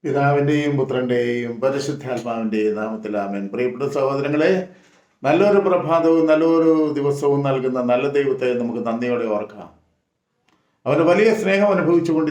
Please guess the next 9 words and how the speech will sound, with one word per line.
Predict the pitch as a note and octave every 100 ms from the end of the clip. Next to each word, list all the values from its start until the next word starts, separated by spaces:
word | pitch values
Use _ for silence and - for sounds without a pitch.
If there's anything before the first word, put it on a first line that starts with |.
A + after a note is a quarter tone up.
| C3+
ജീവിക്കാൻ | D3 C#3 D3 C3+ C3
ഈ | C#3 C#3+
ദിവസത്തിന്റെ | C#3 - C3+ B2+ B2 A#2+ - _ _ _ -
എല്ലാ | C3 F3+ G#3+ A#3
സമയങ്ങളിലും | G3+ F#3+ F#3+ F#3 F3 E3+
അവന്റെ | D#3+ -
സാന്നിധ്യം | D3 E3 F#3+ F3+ E3+ C#3
സ്മരിച്ചുകൊണ്ട് | D3 D3 E3 F3 D#3+ C#3 B2
ജീവിക്കാം. | C3 A#2+ A#2 F2+